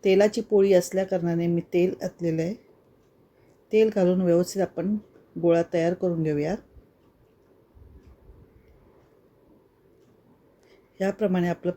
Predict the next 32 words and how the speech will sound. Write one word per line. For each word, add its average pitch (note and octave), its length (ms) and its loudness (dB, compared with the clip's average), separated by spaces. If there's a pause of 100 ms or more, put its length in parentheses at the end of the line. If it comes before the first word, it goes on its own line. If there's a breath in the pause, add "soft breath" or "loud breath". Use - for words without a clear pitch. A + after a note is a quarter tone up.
पीठ F#3+ 140 -4 (160)
तयार F3 200 2
झालेलं E3 420 -2
आहे. F3+ 120 -2 (760 soft breath)
आता F3+ 200 -4
त्याची G3 260 -2
आपण G3 240 -2
पुरणपोळी G3 540 -2
करून E3+ 340 0
घेऊया. D#3 360 -2 (540 soft breath)
तर G#3 60 -6
पुरणपोळी A#3+ 680 4
करण्यासाठी G3+ 680 -2
आपल्याला F3+ 340 0
आधी E3 180 0 (320)
गोळे F3+ 320 6
तयार E3+ 200 0
करावे D3+ 380 -4
लागतील D3+ 300 -8 (120)
आणि G3+ 140 0 (120)
ते A3+ 120 2
गोळे F#3 300 2
आपण F3 300 -4
आता E3+ 320 -6 (220)
तयार E3 200 0
करून E3 280 -2
घेत D3+ 260 -6
आहोत. D#3+ 160 -6 (140)
बघा, D#3 160 -8
याप्रमाणे E3 480 -6
आपलं E3+ 200 -10 (120)
पीठ F3 140 -6